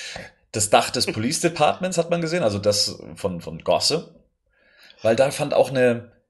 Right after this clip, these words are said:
Szene statt. Also da durften tatsächlich die Journalisten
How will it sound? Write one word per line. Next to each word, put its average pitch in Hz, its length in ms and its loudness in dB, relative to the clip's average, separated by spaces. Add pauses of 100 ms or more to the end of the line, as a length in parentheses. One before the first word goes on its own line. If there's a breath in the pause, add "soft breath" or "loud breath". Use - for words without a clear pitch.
Szene 110 440 0
statt. 90 220 -2
Also 95 200 -4
da 98 160 -2
durften 143 380 -4
tatsächlich 131 280 -6
die 113 160 -8
Journalisten 123 640 -4